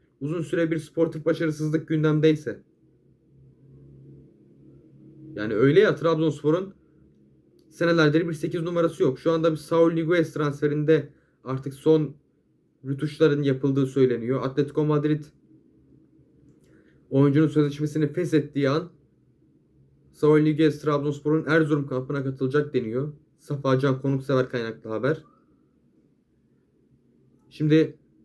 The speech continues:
Saul Niguez transferi de eğer bir şekilde yatarsa ben hiçbir şekilde artık bu yönetime güvenmem. Ki zaten güvenlerim dediğim gibi sınırlarda.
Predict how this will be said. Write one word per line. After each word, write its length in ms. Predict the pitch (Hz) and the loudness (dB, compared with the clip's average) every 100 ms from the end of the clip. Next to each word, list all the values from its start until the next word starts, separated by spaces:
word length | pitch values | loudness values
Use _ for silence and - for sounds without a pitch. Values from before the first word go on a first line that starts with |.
| _ _ | _ _
Saul 280 | - 156 165 | -4 4 4
Niguez 360 | 180 180 190 - | 4 4 4 4
transferi 360 | 175 151 156 | -2 0 0
de 40 | 151 | 2
eğer 220 | 156 151 | 2 0
bir 40 | |
şekilde 260 | 151 170 143 | -4 -4 2
yatarsa 640 | 156 156 156 135 165 147 | 2 2 0 0 -2 0
ben 140 | 147 147 | 0 0
hiçbir 280 | 156 - | -4 -8
şekilde 280 | 180 156 143 | -6 -2 0
artık 260 | 139 - 156 | 0 -2 0
bu 80 | 160 | 0
yönetime 340 | 143 139 156 | 0 0 0
güvenmem. 500 | 143 143 131 143 151 | 2 2 2 0 -4
Ki 140 | 170 | -4
zaten 380 | 139 160 160 143 | 2 2 2 0
güvenlerim 460 | 139 143 143 147 139 | 0 0 0 0 0
dediğim 220 | 139 151 | -2 -2
gibi 160 | 127 123 | -2 -6
sınırlarda. 680 | - 139 131 110 107 151 | -8 -4 -4 -4 -6 -10